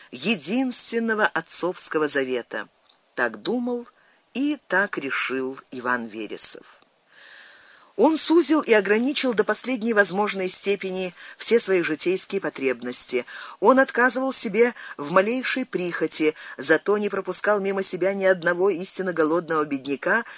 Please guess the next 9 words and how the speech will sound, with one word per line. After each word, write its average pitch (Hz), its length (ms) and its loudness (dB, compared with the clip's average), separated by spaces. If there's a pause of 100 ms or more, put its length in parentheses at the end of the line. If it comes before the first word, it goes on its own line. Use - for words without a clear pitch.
без 165 180 0
того, 165 240 0
чтобы 196 240 -2
не 196 140 -6
дать 180 280 0
ему 214 160 -4
значительно 190 540 -4
щедрую 175 480 0
подачку. 127 720 -6